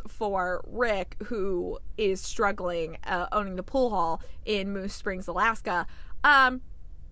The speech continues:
but I loved it. I loved Rick. It just, it definitely didn't read as fast for me as the first one.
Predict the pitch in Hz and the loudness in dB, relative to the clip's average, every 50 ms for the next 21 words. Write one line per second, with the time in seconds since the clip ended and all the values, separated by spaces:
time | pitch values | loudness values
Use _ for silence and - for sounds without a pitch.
0 | - - - 254 320 320 311 311 311 302 302 330 320 - - 214 196 190 190 190 | -8 -6 0 4 6 6 6 6 6 4 4 4 4 0 0 0 0 0 0 -2
1 | - - - - 226 226 247 254 269 262 - 226 233 226 214 185 170 - - - | -4 -2 0 0 2 6 6 6 6 6 4 0 2 2 2 2 0 -2 -2 0
2 | - 254 - - 302 285 285 - - - - - - - - - - - - - | 0 0 2 2 2 2 2 0 -4 -10 -10 -8 -8 -6 -6 -6 -8 -8 -10 -10
3 | - - - - - - - - - 277 240 285 277 277 262 285 277 269 262 254 | -10 -8 -8 -10 -10 -10 -8 -6 -4 -2 4 4 4 4 4 0 0 0 0 0
4 | 233 208 208 214 214 190 196 196 - - 185 185 185 - - 202 185 185 160 160 | 0 0 0 -2 0 -2 -4 -2 -2 0 0 0 0 -2 -4 -6 -6 -6 -6 -6
5 | 160 156 - - 190 185 170 175 - - 190 - 214 196 214 - 196 185 | -8 -8 -4 0 2 2 2 2 0 -4 -4 -2 -2 -2 0 0 -2 -2